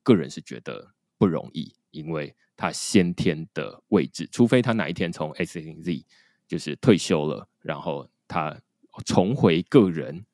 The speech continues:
重回一个网络创业者，我觉得这样子的正当性会更高一些。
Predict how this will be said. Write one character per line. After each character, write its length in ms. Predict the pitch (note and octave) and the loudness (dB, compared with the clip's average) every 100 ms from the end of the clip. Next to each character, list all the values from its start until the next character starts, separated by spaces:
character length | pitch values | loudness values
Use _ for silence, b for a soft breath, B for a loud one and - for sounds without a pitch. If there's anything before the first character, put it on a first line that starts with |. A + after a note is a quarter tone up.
| _ | _
重 240 | G#2 F#2 | -2 0
回 160 | F#2+ F2+ | 2 2
一 100 | F2 | 2
个 180 | - F2 | 0 0
网 240 | F#2+ D#2 | 0 0
络 160 | F2 F2+ | 0 0
创 220 | - E2 | 0 -2
业 160 | E2 D#2 | -2 -4
者， 220 | - - | -6 -10
我 120 | - F2 | -10 -8
觉 140 | E2 | -6
得 80 | D2+ | -4
这 120 | - | -4
样 140 | E2 | -4
子 140 | D#2+ - | -8 -8
的 260 | D#2 - _ | -8 -8 _
正 200 | - G#2 | 2 2
当 220 | D#2 D#2 D#2+ | 2 -6 -6
性 200 | F2+ C#2 | -10 -8
会 140 | D#2+ | -10
更 180 | - C2 | -10 -14
高 240 | - - | -10 -12
一 40 | B1+ | -12
些。 320 | - - | -14 -16